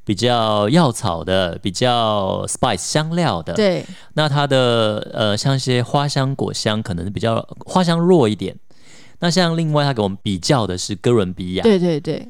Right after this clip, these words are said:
Speaker 1: 哥伦比亚就是巧克力风味比较浓，然后比较甜一点。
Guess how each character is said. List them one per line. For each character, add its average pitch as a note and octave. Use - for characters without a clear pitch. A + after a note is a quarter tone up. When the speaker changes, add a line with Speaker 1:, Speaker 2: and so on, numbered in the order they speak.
Speaker 1:
哥 G3
伦 D#3+
比 B2+
亚 G2
就 G2+
是 A#2+
巧 G2+
克 A2
力 A2+
风 A2+
味 A#2
比 F2+
较 G#2
浓， F#2
然 G#2
后 A2
比 -
较 A2+
甜 G#2+
一 A#2+
点。 G2